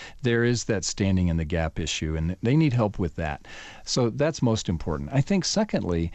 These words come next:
this whole concept of pastor appreciation, it's been around for a generation now,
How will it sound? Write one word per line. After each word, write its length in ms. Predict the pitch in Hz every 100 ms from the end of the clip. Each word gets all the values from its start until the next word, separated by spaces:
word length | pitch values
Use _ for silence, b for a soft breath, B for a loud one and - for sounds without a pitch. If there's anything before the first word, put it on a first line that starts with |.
| B B B -
this 180 | 151
whole 180 | - 190
concept 580 | - 147 143 - 113 -
of 160 | 98 -
pastor 440 | 117 110 - 113
appreciation, 720 | 92 107 92 98 90 87 92
it's 140 | 85
been 160 | - 131
around 420 | 127 107 107 107
for 140 | - 90
a 60 |
generation 680 | 87 95 87 87 92 - 78
now, 360 | 78 76 76